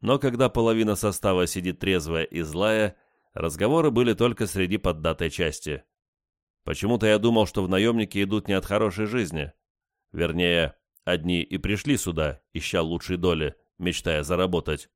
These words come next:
Другие же были вполне успешны и пришли сюда за романтикой или сбежав от рутины ежедневных дел.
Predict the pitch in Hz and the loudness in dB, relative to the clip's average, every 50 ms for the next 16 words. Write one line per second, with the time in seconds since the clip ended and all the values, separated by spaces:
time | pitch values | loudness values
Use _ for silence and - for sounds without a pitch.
0 | _ _ _ _ _ _ _ _ _ _ _ _ - 80 - 80 82 78 73 85 | _ _ _ _ _ _ _ _ _ _ _ _ -12 -8 -4 -2 -2 -2 0 0
1 | 101 131 143 123 120 147 147 127 - _ _ _ _ _ _ _ _ - - 73 | 2 2 2 0 2 2 0 0 -2 _ _ _ _ _ _ _ _ -12 -6 -2
2 | 85 110 147 170 160 - - 123 95 87 90 87 82 78 - - - 85 95 98 | 0 2 2 2 0 2 4 4 4 6 4 2 2 0 -2 -2 0 0 0 0
3 | - - 151 151 143 - _ - 92 82 104 107 95 82 85 85 87 - 104 92 | 0 0 0 0 -2 -4 _ -10 -6 -4 -2 -2 -2 -2 -2 -4 -4 -2 -2 0
4 | 87 87 73 87 85 85 78 76 76 78 78 73 90 - - 110 107 110 - _ | 0 0 2 2 2 2 2 0 0 -4 -4 -6 -8 -6 -2 -2 -2 -2 -4 _
5 | _ _ _ _ _ _ _ _ - - 131 160 175 143 98 90 98 76 73 95 | _ _ _ _ _ _ _ _ -2 -2 0 2 2 0 2 0 0 2 2 2
6 | 110 113 - - 101 95 - 107 90 - - 80 82 90 101 107 104 87 90 85 | 0 0 0 -6 -6 -2 0 0 0 0 -2 -4 -2 -2 -2 -2 -2 -2 -4 -4
7 | 71 76 73 71 73 78 82 82 78 104 95 78 65 - | -4 -4 -6 -4 -4 -4 -6 -4 -2 0 0 0 0 -4